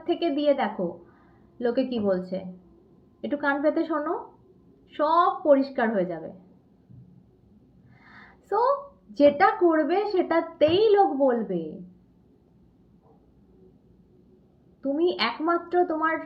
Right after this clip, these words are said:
যখন লাশটা চিতায় উঠবে বা মাটি চাপা পড়বে, তারপর কিন্তু লোক তোমার এই রেপুটেশন ভালো ছিল ছেলেটি বা মেয়েটি।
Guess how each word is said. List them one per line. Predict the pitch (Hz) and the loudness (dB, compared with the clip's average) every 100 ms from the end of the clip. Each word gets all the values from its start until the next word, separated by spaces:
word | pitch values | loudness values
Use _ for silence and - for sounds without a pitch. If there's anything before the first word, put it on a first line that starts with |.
| - - | -10 -8
যখন | 269 320 320 311 - - - - - _ - | -6 -6 -8 -10 -18 -20 -20 -20 -20 _ -8
লাশটা | 240 233 277 - - 320 | -2 0 0 -4 -6 -4
চিতায় | 320 294 285 285 294 | -2 -4 2 4 4
উঠবে | 285 277 254 277 349 403 - _ - | 2 0 2 4 2 -6 -18 _ -6
বা | 220 240 269 311 320 302 - _ _ 208 | 0 4 4 4 2 -2 -10 _ _ -6
মাটি | 247 247 302 | -2 -2 -2
চাপা | 294 277 262 277 | 0 0 0 -2
পড়বে, | 277 254 254 277 359 - - - - - - _ - _ | 0 0 2 0 0 -6 -16 -20 -20 -20 -20 _ -20 _
তারপর | - 254 269 294 - 247 247 311 | 2 6 4 2 -2 2 2 2
কিন্তু | 320 311 285 | 0 -2 0
লোক | 254 220 220 | 0 -2 -6
তোমার | 220 220 220 214 - | -6 -4 -4 -6 -8
এই | 208 202 | -6 -4
রেপুটেশন | 202 202 254 240 208 202 180 180 - - - - - | -4 -6 -8 -4 -6 -4 -6 -8 -12 -18 -20 -20 -20
ভালো | 180 185 202 226 | -12 -4 -2 -2
ছিল | - 175 175 180 - _ _ | -4 -8 -8 -14 -20 _ _
ছেলেটি | 196 180 175 | -4 -4 -4
বা | 175 175 | -6 -6
মেয়েটি। | 175 180 - | -8 -10 -14